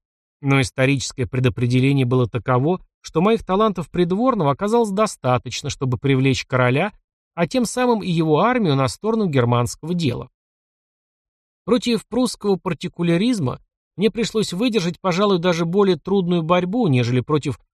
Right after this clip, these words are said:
партикуляризма остальных немецких государств и династий.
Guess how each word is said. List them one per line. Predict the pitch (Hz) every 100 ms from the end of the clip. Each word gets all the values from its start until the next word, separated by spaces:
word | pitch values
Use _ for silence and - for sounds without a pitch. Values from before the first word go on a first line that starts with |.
| -
партикуляризма | 135 - 135 147 135 135 170 147 139
остальных | - 127 143 143 -
немецких | 131 139 - 131
государств | 120 - 135 139 135 - _
и | 165
династий. | 160 196 120 - - 135